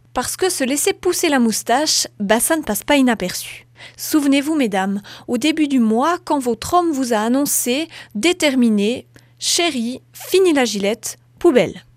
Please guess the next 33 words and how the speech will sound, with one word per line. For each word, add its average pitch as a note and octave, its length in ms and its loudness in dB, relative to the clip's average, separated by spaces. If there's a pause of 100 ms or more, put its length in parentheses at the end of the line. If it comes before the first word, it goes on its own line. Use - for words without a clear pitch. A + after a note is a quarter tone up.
(120)
je A3 180 0
laisse D4+ 280 0
pousser D#4 320 -2
la C4 120 2
toison. » A3+ 380 -2 (460)
Et F3 140 -10
vous, C4 240 4 (400)
vous G#3+ 180 0
avez G3 200 -2
désespérément C4+ 840 2
répondu, « G#3 640 -2 (480)
Ah - 240 -12
oui ? E4 100 4 (720)
Ah F#3+ 80 -2
bon ? B3+ 220 6 (640)
Ça - 260 -8 (200)
pique ! B4+ 540 0 (560)
Mais G3+ 160 2
si C#4+ 200 -2
c'est D4+ 140 2
pour C4 140 -2
la A3+ 100 4
bonne G3 200 -2
cause ? » F#4 380 0 (720)
Parce - 240 0
qu'une B3 200 2
cause, F4+ 440 0
il G3+ 200 -6
y C#4+ 60 0
en D#4 100 2
a A#3+ 120 4
une. G#3+ 400 2 (320)
Movember D#4 640 0